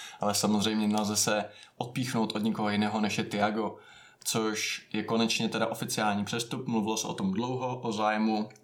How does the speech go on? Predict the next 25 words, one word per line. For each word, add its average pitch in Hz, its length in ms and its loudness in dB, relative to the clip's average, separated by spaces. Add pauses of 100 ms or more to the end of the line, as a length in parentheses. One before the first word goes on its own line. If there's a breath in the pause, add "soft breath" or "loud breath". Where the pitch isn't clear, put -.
(100)
eh, 110 40 0 (500)
Jürgena 110 360 2
Kloppa 107 360 0
a 107 160 -2
jeho 104 480 -4
klubu 117 440 2
se 110 120 -4
mluvilo 104 340 0
dlouhodobě. 113 580 -2 (760 loud breath)
Tušilo 143 400 0
se, 143 140 -6
že 131 100 -6
to 120 140 -8
asi - 180 -4
dopadne, 120 600 0
že 107 540 0 (140)
z - 80 -6
Bayernu 110 320 4
odejde, 123 540 2 (520 soft breath)
nicméně 131 400 2
teď 127 100 -2
je 123 100 2
to 127 120 -2
konečně 120 540 0 (220)
jasný 156 600 0